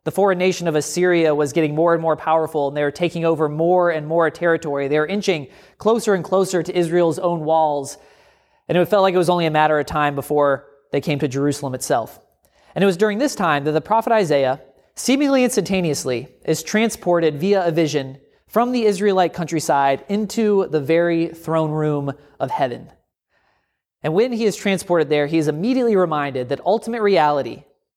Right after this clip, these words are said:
is not defined by the various warring kings and nations and monarchs or presidents that play around down here on earth like a couple of snot-nosed kids in a sandbox, but rather it's defined by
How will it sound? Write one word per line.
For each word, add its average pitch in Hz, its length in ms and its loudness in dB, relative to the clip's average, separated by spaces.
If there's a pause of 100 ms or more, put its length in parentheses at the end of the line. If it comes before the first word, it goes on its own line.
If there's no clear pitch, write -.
is - 100 -14
not 180 220 2
defined 175 680 -2
by 151 160 2
the 151 100 -4
various 165 500 2
warring 160 460 0
kings 185 440 0
and 156 120 0
nations 175 420 0
and 151 140 -2
monarchs 165 420 0
or 139 120 0 (580)
presidents 165 540 -2
that 147 200 -2 (220)
play 208 240 2
around 180 380 2
down 175 220 0
here 175 180 -2
on 160 180 0
earth 165 200 2
like 160 120 0
a 143 60 -2
couple 170 280 0
of 147 160 0 (200)
snot-nosed 165 640 -2
kids 165 240 0
in 151 80 -4
a 139 40 -4
sandbox, 143 640 -2
but 156 80 -2
rather 170 320 2
it's 165 140 -4
defined 165 520 -2
by 151 380 2